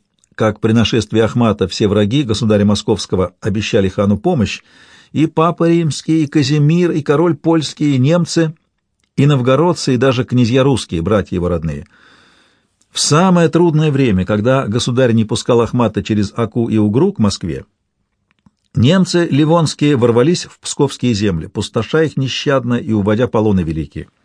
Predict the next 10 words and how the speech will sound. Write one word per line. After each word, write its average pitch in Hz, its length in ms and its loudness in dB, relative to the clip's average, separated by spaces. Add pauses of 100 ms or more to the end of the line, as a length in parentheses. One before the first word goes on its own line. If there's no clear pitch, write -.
(920)
По 107 120 0
тайному 139 420 2
требованию 123 580 0
Папы 113 300 0
Римского 131 500 -2
король 135 340 -2
Казимир 135 400 0
стал 139 340 -2 (400)
поддерживать 127 800 0
новгородцев 131 880 0